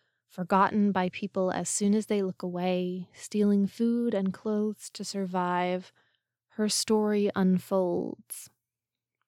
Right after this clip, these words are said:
She was born in a small village in France in sixteen eighty-eight. Addie has seven freckles, longs for adventure,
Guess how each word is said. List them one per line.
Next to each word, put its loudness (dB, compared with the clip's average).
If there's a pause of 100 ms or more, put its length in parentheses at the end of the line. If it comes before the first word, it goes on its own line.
(300)
She 2
was 4
born 4
in 2
a -2
small 0
village 0
in -2
France -6
in -4
sixteen -2
eighty-eight. -8 (800)
Addie 4
has -6
seven 2
freckles, -2 (140)
longs 2
for -6
adventure, -4